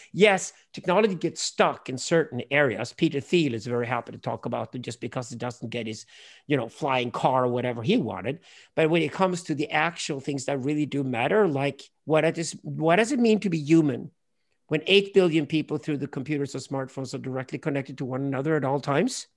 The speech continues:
And when I can joke with people these days and say that, "You think you can go offline? Have you heard of surveillance cameras and satellites? They're, like, everywhere."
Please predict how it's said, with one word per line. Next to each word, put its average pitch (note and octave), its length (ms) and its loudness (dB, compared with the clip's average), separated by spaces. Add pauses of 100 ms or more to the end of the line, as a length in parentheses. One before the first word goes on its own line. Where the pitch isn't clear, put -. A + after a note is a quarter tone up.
(600)
And D#3+ 220 4
when E3 100 4
I D#3+ 80 2
can D#3 180 -2
joke D#3+ 320 0
with F3+ 140 2
people F3+ 300 -2
these D3 260 -6
days C#3 320 -4
and C#3+ 80 -8
say C3+ 160 -4
that, C#3 160 -4
"You D#3+ 120 -2
think F#3+ 260 2
you F3+ 80 -2
can E3+ 140 2
go D3 160 6
offline? B2+ 680 4 (400)
Have D3 160 0
you D#3 120 -2
heard E3+ 240 4
of D3 240 0
surveillance D3+ 560 0
cameras E3+ 480 2
and C3+ 100 -4
satellites? D#3+ 600 4
They're, D3 180 -2
like, C3 260 -4
everywhere." F#3+ 460 4